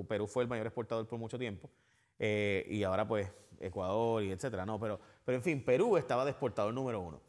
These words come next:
Y fueron y entrevistaron a muchos agricultores en Perú. Le preguntaron, "Mano, ¿por qué ustedes están sembrando coca?". Y dice, "Bueno, porque nos, nos paga mejor que si sembramos cocoa". <laughs> Este, <laughs> o sea,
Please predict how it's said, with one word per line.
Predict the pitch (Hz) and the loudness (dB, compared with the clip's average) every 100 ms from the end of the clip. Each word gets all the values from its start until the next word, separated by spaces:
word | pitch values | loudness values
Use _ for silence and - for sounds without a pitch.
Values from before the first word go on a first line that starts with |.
| - _ _ _ | -20 _ _ _
Y | - 120 | -4 -2
fueron | 127 190 | 0 0
y | 247 | 0
entrevistaron | 131 107 92 - - 196 113 - - | 0 0 -2 -2 -2 -2 -6 -12 -12
a | 98 101 | -8 -6
muchos | 104 101 147 | -6 -6 -4
agricultores | 151 160 143 185 214 | -4 -4 -4 -4 -4
en | 143 | -2
Perú. | 123 151 262 127 | 0 0 -2 -8
Le | 107 | -8
preguntaron, | 104 98 135 110 | -6 -2 -2 -2
"Mano, | 113 254 | -2 -4
¿por | 175 | -4
qué | 113 | -6
ustedes | - 208 | -4 -4
están | 208 - 220 226 | -4 -4 -4 -6
sembrando | - 143 123 170 208 170 | -6 -4 -4 -4 -4 -4
coca?". | 175 - - - _ - - _ _ _ _ _ - | -4 -4 -6 -12 _ -20 -20 _ _ _ _ _ -10
Y | |
dice, | 104 104 - - - - | -4 -4 -6 -14 -20 -14
"Bueno, | 80 120 | -10 -8
porque | 175 - 104 92 80 90 - - | -8 -6 -4 -4 -6 -8 -16 -12
nos, | 90 90 - | -10 -10 -12
nos | 95 82 | -14 -4
paga | 92 | -2
mejor | 101 131 156 | -2 -2 -2
que | |
si | 156 | -4
sembramos | 156 147 143 | -4 -4 -4
cocoa". | 151 135 95 95 - | -4 -2 -2 -4 -10
<laughs> | - - - _ _ _ - | -20 -20 -20 _ _ _ -4
Este, | 98 - - | -4 -6 -8
<laughs> | - - - _ - - - - - | -8 -10 -20 _ -10 -10 -12 -20 -10
o | - | 2
sea, | 139 113 | 4 4